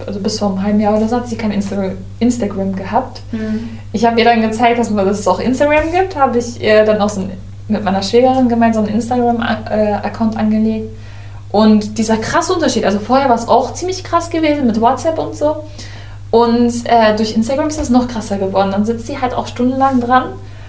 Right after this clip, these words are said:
Speaker 1: und kann halt auch stundenlang dran sitzen, äh,
Speaker 2: Mhm.
Speaker 1: obwohl sie auch wei-, also sie hat Erziehungswissenschaften studiert, hat beschlossen, ihre Kinder so und so zu erziehen, aber selber verfällt man dem auch und deshalb ist man nie, glaub ich, wirklich hundertprozentig geschützt davor.
Speaker 2: Nee,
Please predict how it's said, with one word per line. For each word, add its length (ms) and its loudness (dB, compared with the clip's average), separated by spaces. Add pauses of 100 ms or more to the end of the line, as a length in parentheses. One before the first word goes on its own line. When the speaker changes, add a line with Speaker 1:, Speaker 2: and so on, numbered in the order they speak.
(440)
Speaker 1:
und 160 2
kann 200 0
halt 240 -4
auch 140 2
stundenlang 540 4
dran 260 4
sitzen, 560 0
äh, 120 4 (140)
Speaker 2:
Mhm. 140 0
Speaker 1:
obwohl 380 2
sie 180 -2
auch 200 0
wei-, 180 2
also 260 -4 (100)
sie 100 -2
hat 80 -4
Erziehungswissenschaften 880 0
studiert, 440 0 (200)
hat 120 -6
beschlossen, 380 0
ihre 160 0
Kinder 280 0
so 100 2
und 100 4
so 200 0
zu 180 -2
erziehen, 460 -6 (380)
aber 200 4
selber 300 4
verfällt 380 -2
man 160 4
dem 180 2
auch 300 2
und 160 -6
deshalb 240 -4
ist 160 -8
man 160 0
nie, 100 2
glaub 220 0
ich, 160 -6
wirklich 240 -4
hundertprozentig 760 -4
geschützt 400 -8
davor. 360 -8 (180)
Speaker 2:
Nee, 300 -6